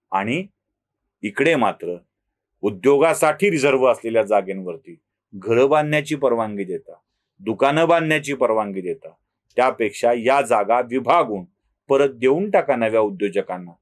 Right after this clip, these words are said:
त्यांचे पैसे, ज्यांना उद्योग बंद करायचा आहे, त्यांचे त्यांना परत करून टाका आणि नव्या उद्योजकांना परत या जागा देऊ शकता, पण त्याची इच्छाशक्ती असावी लागते. करोडो रुपयांचा व्यवहार टाळून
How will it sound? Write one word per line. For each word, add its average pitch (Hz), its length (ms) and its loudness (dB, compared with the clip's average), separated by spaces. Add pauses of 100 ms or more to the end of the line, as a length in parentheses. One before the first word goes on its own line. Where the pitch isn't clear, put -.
(400)
त्यांचे 107 280 -2
पैसे, 110 440 -2 (300)
ज्यांना 120 200 0
उद्योग 127 420 -2
बंद 156 260 2
करायचा 120 440 0
आहे, 92 80 -6 (320)
त्यांचे 120 260 -2
त्यांना 120 260 -2
परत 143 280 0 (120)
करून 117 260 0
टाका 92 300 -4 (320)
आणि 107 140 -8
नव्या 117 340 0
उद्योजकांना 104 680 -2
परत 123 400 0
या 123 160 2
जागा 107 380 0 (360)
देऊ 117 380 -2
शकता, - 600 0 (460)
पण 117 120 -2
त्याची 110 320 -2
इच्छाशक्ती 139 600 -2
असावी 110 400 2
लागते. 90 340 -8 (520)
करोडो 139 320 4
रुपयांचा 117 540 0
व्यवहार 104 380 2
टाळून 92 360 -2